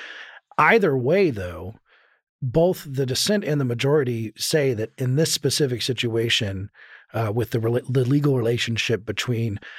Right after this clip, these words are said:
Time Warner, the Manhattan Neighborhood Network, and this, the laws of New York, of New York State, uh, in this specific situation, either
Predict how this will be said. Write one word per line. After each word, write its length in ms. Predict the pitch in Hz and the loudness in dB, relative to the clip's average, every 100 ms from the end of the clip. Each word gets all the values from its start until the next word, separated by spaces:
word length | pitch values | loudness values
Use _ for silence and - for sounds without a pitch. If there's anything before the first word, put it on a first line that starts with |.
| - _ - | -20 _ -2
Time 260 | 156 156 | 2 2
Warner, 480 | 143 127 127 123 120 | 2 2 2 0 -2
the 120 | 98 113 | -2 -2
Manhattan 400 | 117 135 139 127 | 0 0 0 0
Neighborhood 360 | 123 117 120 | 0 0 0
Network, 640 | 113 117 - 120 107 - - - _ | 0 -2 -2 -2 -2 -6 -12 -18 _
and 200 | 123 113 | 0 2
this, 160 | 110 107 | 0 0
the 120 | 113 | 0
laws 380 | 120 123 120 113 | 2 2 0 -2
of 120 | 110 | -2
New 100 | 117 | 0
York, 360 | 113 107 98 | 0 -2 -2
of 120 | 110 107 | -4 -2
New 80 | |
York 220 | 107 98 - | -2 -2 0
State, 640 | - - 170 113 - - - - - - | 0 2 2 2 -4 -12 -14 -18 -18 -6
uh, 260 | 110 110 107 85 - | -2 -2 -2 -6 -8
in 160 | 117 117 | -2 2
this 140 | 151 | 2
specific 340 | - 135 131 120 | 2 0 0 0
situation, 640 | 120 110 113 120 110 104 - | 0 0 0 0 0 -2 -4
either 400 | 123 110 107 95 | -2 0 0 -4